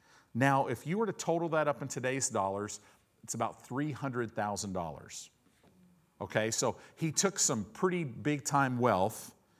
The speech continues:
and he brought the letter to the king of Israel. So the king of Syria writes a letter to the king of Israel, and he's really not asking him.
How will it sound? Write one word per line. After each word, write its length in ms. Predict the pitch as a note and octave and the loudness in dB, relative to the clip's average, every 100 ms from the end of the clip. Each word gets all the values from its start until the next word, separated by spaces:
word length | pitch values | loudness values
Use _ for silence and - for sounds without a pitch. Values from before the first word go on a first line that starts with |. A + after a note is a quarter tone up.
| _ _ _ _ _ | _ _ _ _ _
and 140 | C#3 D3+ | 4 6
he 60 | |
brought 400 | B2+ C#3+ F3+ B3+ | 6 8 10 10
the 80 | A#3 | 8
letter 280 | E3+ D#3 E3+ | 8 8 6
to 140 | - C#3+ | 4 2
the 120 | B2+ | 2
king 280 | - D#3+ G3 | 2 2 4
of 140 | D3 | 6
Israel. 540 | A#2+ - G2 F#2 C#3 - _ _ _ - - | 4 4 2 2 0 -8 _ _ _ -10 2
So 260 | - F3+ | 8 8
the 100 | D3 | 8
king 340 | - A3 A#3+ B3+ | 2 2 4 4
of 100 | - | 4
Syria 460 | - G#3 D#3 C3 | 2 4 4 4
writes 320 | A#2+ C#3+ - | 6 6 6
a 40 | D3 | 6
letter 260 | D3 E3+ - | 6 6 4
to 140 | D3+ | 2
the 100 | B2 | 0
king 280 | - F3 D#3+ | 0 2 4
of 100 | C3+ | 6
Israel, 420 | E3 B2 G#2+ - - - | 4 4 4 2 -8 -4
and 100 | B2+ | 0
he's 180 | C3+ G#2 | 2 2
really 560 | A#2 C#3 A3 D4 C4 G3 | 0 2 4 6 6 4
not 280 | F3+ E3 D#3 | 6 6 6
asking 580 | E3 F3+ - D3 A2+ | 4 4 4 2 0
him. 380 | G2+ F#2 C#2 - | 0 -2 -4 -12